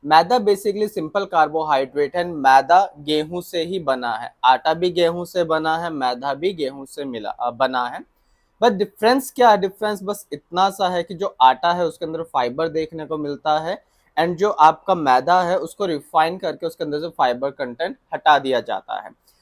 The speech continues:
जिसकी वजह जो मैदा का digestion rate है वो बहुत ज़्यादा हाई रहता है और हाई होने की वजह से ब्लड sugar को spike करता है। तो चलो ठीक है, हम ये वाला point मान लेते हैं कि जो मैदा है वो refined carbohydrate है और वो healthy नहीं है। क्यों?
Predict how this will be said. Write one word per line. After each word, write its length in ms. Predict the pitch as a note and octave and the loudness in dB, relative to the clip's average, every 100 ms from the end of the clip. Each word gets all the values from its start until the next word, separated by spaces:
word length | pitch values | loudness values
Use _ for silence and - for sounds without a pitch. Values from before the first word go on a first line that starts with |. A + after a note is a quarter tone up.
| _ | _
जिसकी 300 | F3 - - | -8 -6 -4
वजह 220 | B3+ A#3 A3 | 0 2 4
जो 140 | A3 | 2
मैदा 440 | G#3 D3+ C#3 - | 2 6 6 6
का 140 | - A#3 | 4 2
digestion 640 | E3 C#3+ C3+ D3+ F3+ G3+ | 0 0 -4 -8 -8 -6
rate 220 | E3+ D3+ | -4 -4
है 40 | G3 | -4
वो 80 | F#3 | -4
बहुत 400 | D3+ C#3+ F#3 D#3+ | -4 -4 -6 -2
ज़्यादा 240 | D#3+ E3 E3+ - | 0 0 0 2
हाई 240 | F3 A3+ | 2 2
रहता 420 | F#3+ C#3+ - A#2 | -4 -6 -4 -4
है 200 | A2 D#3 - _ - | -4 -6 -12 _ -8
और 80 | F3 | 0
हाई 260 | F#3 G#3+ | 4 6
होने 280 | A#3 F#3+ F3+ | 4 -2 -4
की 140 | F3+ | -6
वजह 220 | E3+ D3+ D3 | -4 -4 -4
से 120 | G#3+ | -6
ब्लड 300 | E3 D3+ E3+ | -2 0 0
sugar 340 | - C#3+ C3+ | -4 -8 -8
को 140 | C3 A#3 | -6 -10
spike 460 | - - D#3 C#3+ - | -6 2 2 2 -8
करता 400 | A2 - G2+ - | -14 -12 -16 -16
है। 80 | _ _ _ _ _ - | _ _ _ _ _ -4
तो 80 | A#3 | 0
चलो 220 | B3+ B3 | 4 4
ठीक 240 | B3+ A#3+ | 4 -2
है, 80 | B3 | -2
हम 180 | A#3 A3+ | 0 -2
ये 60 | |
वाला 160 | A3 G#3+ | 0 0
point 300 | G#3 G#3 G3+ | 0 -4 -4
मान 300 | F3+ D#3 F3 | 2 2 2
लेते 380 | F3 D#3 - D#3+ | 0 -4 -4 -6
हैं 180 | E3+ E3 | -8 -10
कि 180 | - E3+ | -8 -4
जो 320 | F3 F3+ - _ _ | -2 -2 -4 _ _
मैदा 380 | C#3 C#3 C#3+ F3 | 0 2 4 4
है 140 | F3+ E3+ | 4 2
वो 100 | F3 | 0
refined 500 | D3+ - D3 D#3+ E3+ | -4 -2 0 0 -2
carbohydrate 960 | E3 D3 D3 D3+ D3 C3+ B2+ D3 C#3+ | 0 0 0 -2 0 -2 -2 -2 -2
है 60 | D#3 | -4
और 60 | D3+ | 0
वो 300 | D#3+ C#3 E3 | 2 2 2
healthy 320 | E3 E3+ G3 | 2 4 2
नहीं 440 | F3 C#3+ F3+ A3 | 2 -4 -6 -8
है। 140 | G3+ F#3+ | -8 -6
क्यों? 240 | - C4 | 0 0